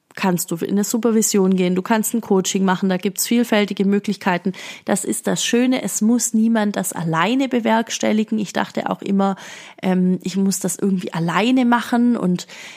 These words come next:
ähm, Hilfe in irgendeiner Art gibt's da nicht, beziehungsweise meine Themen sind da zu Pillepalle dafür. Es ist irgendwie nicht groß genug, bevor es nicht wirklich richtig eskaliert. Aber,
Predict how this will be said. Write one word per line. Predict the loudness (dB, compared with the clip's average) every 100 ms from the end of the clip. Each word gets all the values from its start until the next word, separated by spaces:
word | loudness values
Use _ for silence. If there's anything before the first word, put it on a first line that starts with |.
| -18 -6
ähm, | -2 0 -2 -4 -10 -14 -8
Hilfe | -2 2 2 2
in | 0 2
irgendeiner | 2 2 2
Art | 0 0
gibt's | -2 0
da | 0
nicht, | 0 0
beziehungsweise | -4 0 0 2 2 0 0 0
meine | 2 2 2 -2
Themen | 0 2 2
sind | 2 0 0
da | -2
zu | -2 -2 -2
Pillepalle | -2 -2 2 2 2 0 2 2
dafür. | 0 0 0 2 2
Es | 2 -2
ist | -4
irgendwie | -2 -2 0 0 -2 -2 -6 -16 -2
nicht | 0 0 -4
groß | -2 2 4 2
genug, | 2 4 4 4 0
bevor | -4 0 0
es | 0
nicht | -2 0
wirklich | -2 -2 -4
richtig | -4 -4 -8 -6
eskaliert. | -6 -4 0 2 0 0
Aber, | 0 2 4 2